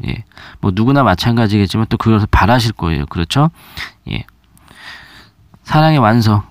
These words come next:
자, 너무 좋습니다. 사랑의 타로가 여기 딱 나와줬네요. 세 번째 선택지. 예. 좀 표현하시고,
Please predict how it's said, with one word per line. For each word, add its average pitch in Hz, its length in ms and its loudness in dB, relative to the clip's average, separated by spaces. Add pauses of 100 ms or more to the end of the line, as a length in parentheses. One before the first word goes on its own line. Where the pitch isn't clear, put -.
(240)
자, - 320 -4
너무 156 240 2
좋습니다. 95 640 -2
사랑의 170 400 2
타로가 98 380 -2
여기 82 260 -6
딱 156 200 2
나와줬네요. 95 680 0
세 160 160 0
번째 143 260 0
선택지. 110 460 -2 (180)
예. 87 200 -6 (1500)
좀 135 180 -4
표현하시고, 156 880 0